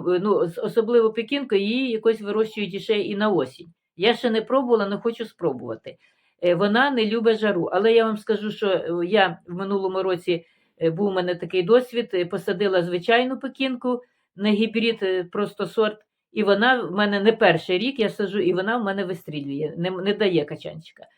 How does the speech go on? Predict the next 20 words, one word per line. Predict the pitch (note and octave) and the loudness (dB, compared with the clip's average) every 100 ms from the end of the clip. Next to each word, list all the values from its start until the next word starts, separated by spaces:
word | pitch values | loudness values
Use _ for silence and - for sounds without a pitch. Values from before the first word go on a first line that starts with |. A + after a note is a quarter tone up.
| _ _ _ | _ _ _
А | G3 | 0
в | G3+ | 2
минулому | A#3+ B3 A3+ G#3 G#3 | 4 4 2 2 2
році | G#3 G3+ | 0 2
я | G3 F3+ | 2 2
посадила | F#3 F3+ F3+ F3+ E3 | 0 -4 -2 2 2
гібрид, | D#3+ E3 G#3 D4 - | 2 0 -2 -4 -8
то | - E3 D#3 | 0 2 2
дійсно | E3 A3+ - D#3+ | 0 -6 -6 -4
дали | D#3+ E3 D#3+ | 0 0 0
качанчики, | D#3+ D#3 G#3 A3+ - D#3 | -4 -6 -8 -8 -10 -10
було | D#3 E3+ | -6 -6
все | E3 D#3 | -6 -6
добре. | D3 C#3 D3+ | -6 -6 -4
Тому | F3+ G3+ | -2 0
із-за | F3+ G3 | 0 0
того | - G#3+ | 2 4
я | F#3 E3+ | 4 2
поз-, | F3+ E3 E3+ E3+ | 0 -4 -8 -6
позамовляла | F#3 F3+ F3+ E3+ F3 D#3+ D#3+ | -2 -2 0 0 2 0 -2